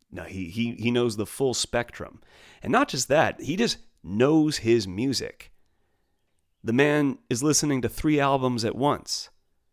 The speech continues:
He's watching two movies at a time. He's got five books on each finger. And he also writes the lyrics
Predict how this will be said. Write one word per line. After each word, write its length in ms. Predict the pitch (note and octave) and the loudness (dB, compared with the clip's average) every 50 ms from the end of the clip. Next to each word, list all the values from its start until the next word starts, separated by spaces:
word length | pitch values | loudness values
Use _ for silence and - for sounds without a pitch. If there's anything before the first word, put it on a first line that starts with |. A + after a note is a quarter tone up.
| _ _ _ _ | _ _ _ _
He's 160 | _ A#2+ B2 | _ -4 0
watching 480 | D3 D#3+ D3+ D3 - - C#3+ B2 G#2+ - | 2 2 0 0 -2 -4 -4 -4 -4 -6
two 240 | - - - F3+ F3+ | -8 -6 -4 -4 -2
movies 540 | D#3+ D#3+ F#3+ A3 F#3+ B2 G#2+ G2 D2+ - G2+ | -2 -2 -2 -2 -2 -2 -2 -4 -4 -6 -6
at 80 | F2 | -8
a 60 | G#2 | -8
time. 500 | - - E3 F#3 F#3 C#3 E2 - - - - _ _ _ _ _ _ _ _ _ _ _ | -8 -4 -2 -2 0 -2 -2 -6 -12 -20 -20 _ _ _ _ _ _ _ _ _ _ _
He's 160 | - A2 G#2 | -12 -6 -2
got 180 | A#2+ A2+ G2 | -2 -2 -2
five 400 | - - - E3 C#3+ D3 C#3 B2 | -4 -4 -2 0 0 0 0 0
books 260 | A#2 D3 C#3 C3+ - - | 2 2 2 2 0 -4
on 140 | B2+ B2+ | -2 -2
each 160 | C3+ C3 - - | -2 -4 -4 -8
finger. 460 | - - D3+ D3+ B2+ - - A1 - - _ _ _ _ _ _ _ _ _ _ _ _ _ _ _ _ _ _ _ _ _ _ _ _ _ _ _ _ _ _ _ _ _ _ _ _ | -6 -4 -2 -2 -2 -2 -6 -10 -14 -18 _ _ _ _ _ _ _ _ _ _ _ _ _ _ _ _ _ _ _ _ _ _ _ _ _ _ _ _ _ _ _ _ _ _ _ _
And 100 | F#2+ F2 | -8 -6
he 120 | F2 G#2+ | -2 -2
also 380 | A#2+ C#3+ D3+ C3+ - - A#2 A2+ | 0 0 0 -2 -2 -2 -2 -2
writes 680 | G#2+ G#2 A#2 B2 B2 C3 C3+ - - - - - - _ _ _ _ _ _ _ _ _ _ _ | -2 -2 -2 -2 -2 -4 -6 -6 -8 -8 -8 -10 -12 _ _ _ _ _ _ _ _ _ _ _
the 100 | - G2+ | -8 -8
lyrics 800 | F#2 F#2+ A2 C3 C3 A2 F2 D#2+ - - - - - - - - | -4 -2 0 0 0 0 -2 -4 -8 -12 -14 -14 -12 -12 -14 -16